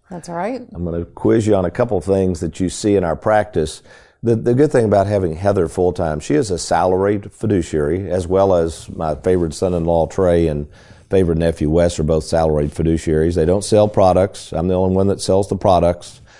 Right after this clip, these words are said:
Speaker 2: But they're there to help service what I sell. And it's such a blessing to have her, because what happens is, if I'm in appointments and people call the office, they talk to Heather,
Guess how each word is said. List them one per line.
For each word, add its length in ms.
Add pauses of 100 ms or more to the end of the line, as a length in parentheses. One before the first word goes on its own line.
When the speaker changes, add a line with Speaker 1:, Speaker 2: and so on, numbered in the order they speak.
(360)
Speaker 2:
But 160
they're 180
there 220
to 80
help 240
service 500
what 140
I 100
sell. 560
And 100
it's 140
such 340
a 60
blessing 520
to 60
have 340
her, 320 (600)
because 280
what 160
happens 440
is, 240
if 80
I'm 160
in 40
appointments 560
and 140
people 220
call 260
the 120
office, 360
they 100
talk 340
to 60
Heather, 460